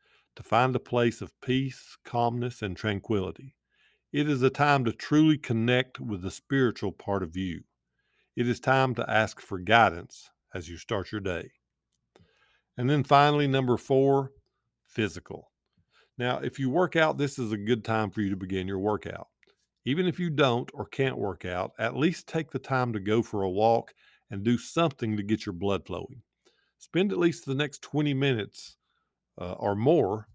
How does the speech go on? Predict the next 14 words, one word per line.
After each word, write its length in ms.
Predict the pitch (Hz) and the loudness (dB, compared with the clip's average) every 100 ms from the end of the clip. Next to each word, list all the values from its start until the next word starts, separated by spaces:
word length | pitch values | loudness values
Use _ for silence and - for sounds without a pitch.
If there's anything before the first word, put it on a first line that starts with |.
| _ | _
on 160 | - 107 | -8 -4
your 100 | 110 | -4
physical 460 | - 151 110 - 90 | -2 -4 -4 -14 -12
being. 360 | 90 85 131 - _ _ _ _ _ _ _ _ _ _ _ | -10 -12 -14 -20 _ _ _ _ _ _ _ _ _ _ _
So 140 | - 131 | -6 -4
I'll 80 | 123 | 0
cover 300 | 170 175 151 | 2 2 4
these 240 | 143 127 | 2 0
again. 480 | 123 104 95 90 113 _ _ _ _ _ _ _ _ _ _ _ _ _ _ _ | -2 0 -2 -4 -10 _ _ _ _ _ _ _ _ _ _ _ _ _ _ _
The 60 | - | -10
first 380 | - 151 156 - | 0 0 0 -2
one 140 | 151 | -2
is 140 | 143 | -2
gratitude. 720 | 104 104 98 87 85 92 82 | -2 0 0 0 -10 -14 -14